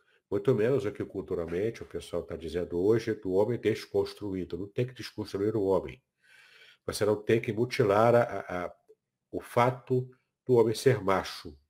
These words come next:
não é? Não tem que menosprezar isso. Não tem, o ma-, o homem macho não tem que ter vergonha de ser macho.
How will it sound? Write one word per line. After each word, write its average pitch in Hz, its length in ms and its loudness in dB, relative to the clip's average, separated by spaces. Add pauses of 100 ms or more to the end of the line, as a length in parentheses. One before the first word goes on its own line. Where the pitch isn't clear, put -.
(140)
não 80 80 -8
é? 95 200 -4 (440)
Não 113 300 2
tem 113 320 0
que 127 280 0
menosprezar 110 840 0
isso. 101 320 -2
Não 85 140 -10
tem, - 240 -8
o 98 260 -2
ma-, 104 340 2
o 90 120 -6
homem 113 200 0
macho 98 420 0
não 120 220 -2
tem 127 160 0
que 127 120 -6
ter 127 140 0
vergonha 113 440 0
de 104 80 -10
ser 117 180 -4
macho. 92 460 -10